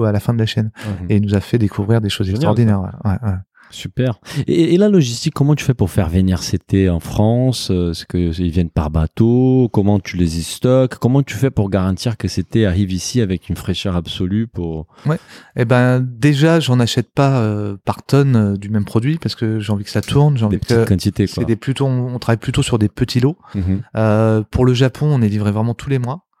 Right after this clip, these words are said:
Speaker 2: Tous les
Speaker 3: D'accord.
Speaker 2: mois.
Speaker 1: Ouais,
Speaker 2: Ouais.
Speaker 1: tous les mois parce qu'en fait, eux, euh, dans les plantations notamment de Kagoshima, ils vont récolter une grosse fois, on va dire, au printemps.
Speaker 3: Mhm.
Speaker 1: Donc, euh,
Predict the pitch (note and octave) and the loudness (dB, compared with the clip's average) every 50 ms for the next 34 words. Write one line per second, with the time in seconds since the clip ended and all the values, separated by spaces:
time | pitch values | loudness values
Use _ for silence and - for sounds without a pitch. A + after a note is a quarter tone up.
0 | _ _ - C#3 C#3 C3+ B2 A#2+ A#2 A#2+ A2 A2+ - A#2+ B2 B2 B2 B2 G2 G2 | _ _ -2 0 2 2 2 2 4 4 2 2 2 2 2 4 4 4 4 2
1 | - C#3 C#3+ D3 E3 D#3+ D3 C#3 - - C#3 B2 E3 D#3+ - - _ - F3 F#3 | 2 2 4 4 4 2 2 0 0 0 0 0 0 -2 -4 -6 _ 2 4 4
2 | G#3 G#3 - - C#3+ C3 C3 B2+ B2+ C3 C3 B2+ - - C#3 - C#3 C3 - D3+ | 4 2 0 0 0 0 0 2 0 0 0 -2 -2 -4 -4 -2 -2 -2 0 0
3 | C#3 B2 - C3+ C3+ C3+ - B2 A#2 A#2+ A2+ - - B2 D3 D#3+ D#3+ D#3+ - - | 0 0 0 -2 -4 -4 -6 -6 -6 -6 -8 -8 -4 -2 0 0 0 0 0 -2
4 | A#2+ A2+ G#2 A#2 A#2 G2+ A#2+ A2+ - B2 A2+ - - C#3 - - _ _ _ _ | -2 -2 -2 -2 -2 -2 -2 -2 -2 -2 -2 0 -2 -2 -2 -4 _ _ _ _
5 | _ - F3 E3 E3+ D#3+ C3 B2 A2+ E3+ G3 F#3 - - - D3+ D3+ D3+ E3 D#3+ | _ -4 0 0 0 0 0 -2 0 0 0 0 0 -2 -2 0 2 2 2 2
6 | C3+ A#2+ A#2+ B2 C#3+ D3+ - - C#3 A#2+ - - C#3 C3 - - G#2+ - _ - | 2 0 2 2 0 0 0 -2 -6 -4 -2 -2 -4 -2 -4 -6 -14 -14 _ -12
7 | G2+ F2+ E2 F#2 A2 A2+ - B2 A#2+ G#2+ - A#2+ G#2+ | -12 -10 -10 -10 -12 -10 -6 -6 -4 0 2 2 2